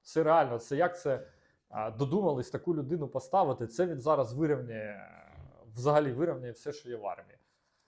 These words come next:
Ну, єдине, що він зміг зробити, це бронежилет, є десь відос, е, фотка, де він бронік не так на себе одягнув. І що це його оточують за ідіоти, що йому ніхто не підсказав, що він одягнув правильно?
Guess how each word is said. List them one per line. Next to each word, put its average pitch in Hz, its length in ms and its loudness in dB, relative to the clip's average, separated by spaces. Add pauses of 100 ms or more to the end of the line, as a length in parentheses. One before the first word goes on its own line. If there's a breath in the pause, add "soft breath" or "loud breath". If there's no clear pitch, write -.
(180)
Ну, 117 400 6
єдине, 175 320 2
що 180 160 -2
він 175 80 0
зміг 165 200 -4
зробити, 170 380 -2
це 151 140 -4
бронежилет, 147 520 -6
є 131 280 4
десь 123 320 -8
відос, 135 400 -2
е, 117 300 -6 (260)
фотка, 170 300 0
де 127 120 -4
він 131 140 -6
бронік 113 380 -6
не 101 60 -20
так - 200 -14
на 113 80 -20
себе 110 260 -18
одягнув. 107 400 -18 (140)
І 165 300 -4 (160)
що - 260 -4
це 175 180 -2 (140)
його 160 500 0
оточують 147 500 -6
за 139 100 -4
ідіоти, 147 420 -4
що - 140 -12
йому 139 140 -8
ніхто 139 200 -12
не 135 100 -10
підсказав, 127 440 -8
що 127 120 -18
він 123 160 -12
одягнув 117 300 -14
правильно? - 520 -10